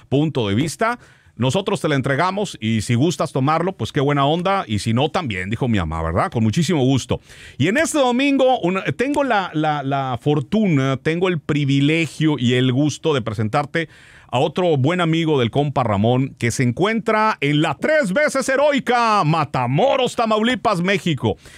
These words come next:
Él se encuentra ministrando en la parroquia de Nuestra Señora de Fátima, que pertenece otra vez a la diócesis de Matamoros. Y estoy,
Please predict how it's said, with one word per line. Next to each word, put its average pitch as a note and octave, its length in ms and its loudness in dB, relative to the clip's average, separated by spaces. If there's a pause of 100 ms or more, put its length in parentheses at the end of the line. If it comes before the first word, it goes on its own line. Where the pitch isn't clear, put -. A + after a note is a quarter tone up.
(160)
Él G3+ 120 0
se C4+ 120 0
encuentra A3 640 0
ministrando D#3 680 0
en F3 80 2
la C#3+ 140 0
parroquia E3+ 500 0
de C#3+ 80 2
Nuestra C3 280 0
Señora D#3+ 340 0
de C3+ 80 0
Fátima, B2+ 560 0 (400)
que C3 160 -2
pertenece C#3+ 520 0
otra D3 240 0
vez D3+ 280 -2
a C3 100 2
la C3 160 2
diócesis G#3+ 720 -2
de D3+ 120 0
Matamoros. A2 960 -2
Y B2 80 0
estoy, G3 480 0